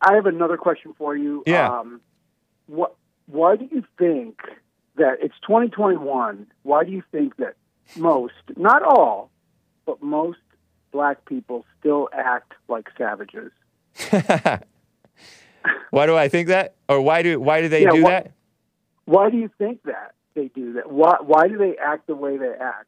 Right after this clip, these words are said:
Speaker 1: I mean, you see these videos of them looting and just, you know,
Speaker 2: Yeah.
Speaker 1: acting just horribly. And, you know, I mean, some white people act like that too,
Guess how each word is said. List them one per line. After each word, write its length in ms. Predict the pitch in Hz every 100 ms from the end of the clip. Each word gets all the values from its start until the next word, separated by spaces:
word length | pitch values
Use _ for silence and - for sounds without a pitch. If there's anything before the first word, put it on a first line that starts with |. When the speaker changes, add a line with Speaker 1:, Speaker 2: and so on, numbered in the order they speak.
| 139
Speaker 1:
I 40 |
mean, 200 | 123 123
you 80 | 123 -
see 80 | 165
these 180 | 160 -
videos 640 | 156 143 151 147 147 127
of 180 | 127 107 _ _ -
them 280 | 117 110 127
looting 720 | 170 165 165 160 160 156 139
and 480 | - - - - - _
just, 160 | 135 113 _ _ _ _ _ _ _
you 80 | -
know, 280 | 113 107 107 _ _
Speaker 2:
Yeah. 60 | 135 104 110 104
Speaker 1:
acting 260 | 127 120 120 _
just 140 | 156 - _ _ -
horribly. 760 | 180 294 285 147 104 98 - _ _ _ _ _
And, 380 | 131 131 131 131 -
you 100 | 180
know, 260 | 147 120 113 _ _ _ _ _ _ _ _
I 60 | 160
mean, 180 | 160 147
some 160 | 165 156
white 220 | 139 156
people 360 | - 135 123 117
act 280 | 117 120 -
like 220 | 135 131
that 240 | 139 131 -
too, 340 | 202 160 107